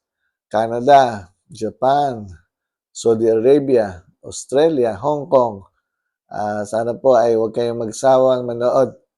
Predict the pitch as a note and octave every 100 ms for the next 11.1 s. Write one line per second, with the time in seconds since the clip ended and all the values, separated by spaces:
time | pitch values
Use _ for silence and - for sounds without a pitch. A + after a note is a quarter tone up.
0 | _ _ A2+ A2 A#2 - A2+ A2+ G#2 A2
1 | G#2+ G#2 G#2 G#2 A2+ B2 A#2 G#2+ - G2
2 | F#2 G#2 G#2 G2 G#2 G#2+ G#2 G2+ F2+ G2+
3 | G2 - F2 _ _ _ _ _ _ _
4 | _ _ _ _ A#2+ B2+ B2 A#2+ A#2+ A#2+
5 | A#2 _ _ _ _ _ _ _ _ _
6 | _ C3 C3+ D3 D3+ D#3 D3 - D3 C#3+
7 | C#3+ D3 D3 D3 C#3 C3 C3+ B2 C3 A#2+
8 | B2+ A2+ B2 A#2 A2 B2+ D3+ D3+ D3 B2
9 | A#2+ - - C3 B2 C3 - C#3+ C3+ G2+
10 | _ _ _ _ _ _ _ - F#2+ G2